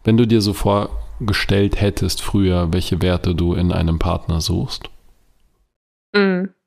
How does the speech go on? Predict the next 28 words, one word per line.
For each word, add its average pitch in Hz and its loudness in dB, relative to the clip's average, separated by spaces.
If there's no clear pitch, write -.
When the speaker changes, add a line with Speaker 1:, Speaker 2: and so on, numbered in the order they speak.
Speaker 1:
und 101 2
im 98 2
Vergleich 92 2
zu 92 2
den 90 2
Werten, 92 2
<laughs> 127 4
Speaker 2:
Ja. 220 2
Speaker 1:
die 98 2
du 95 2
jetzt 95 2
sozusagen 85 0
in 90 0
einem 85 2
Partner 87 0
suchst, 87 -2
Speaker 2:
Aha. 90 2
Speaker 1:
nachdem 92 2
dein 87 0
Lebenswandel 90 0
stattgefunden 87 -2
hat, 87 -2
hat 95 -2
sich 90 -2
da 90 0
was 80 -4
geändert? 104 -2
Speaker 2:
Ja. 233 4